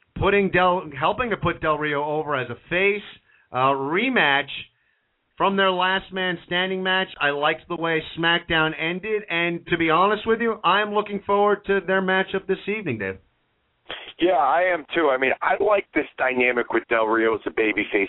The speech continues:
Speaker 2: I didn't really think it was gonna work, but, you know, there's certain things that they took away from him that he represented as a heel that, you know, that, that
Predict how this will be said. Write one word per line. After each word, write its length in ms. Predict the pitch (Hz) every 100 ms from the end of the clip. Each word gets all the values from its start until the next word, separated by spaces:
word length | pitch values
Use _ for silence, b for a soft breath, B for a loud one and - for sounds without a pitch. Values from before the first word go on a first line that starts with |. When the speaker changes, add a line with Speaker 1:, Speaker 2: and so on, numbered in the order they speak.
| 139
Speaker 2:
I 80 | 196
didn't 160 | 202
really 260 | 185 180 -
think 140 | 165
it 60 | 165
was 100 | 151 156
gonna 160 | 131
work, 460 | 104 98 123 135 -
but, 220 | 117 107 - B B B B
you 80 |
know, 100 | 131
there's 160 | 120 131 -
certain 280 | 214 202 180
things 180 | 180 165
that 100 | 151 -
they 120 | 127 -
took 120 | -
away 300 | 131 117 123
from 140 | 131 117
him 180 | 120 113
that 120 | 104 -
he 200 | 123 127 B B B B
represented 680 | 117 135 - 120 131 123 110
as 140 | 107
a 80 | 101 95
heel 320 | - 208 117 107
that, 200 | 107 - b b b
you 80 | 123
know, 240 | 110 107
that, 220 | 107 - 107
that 180 | 110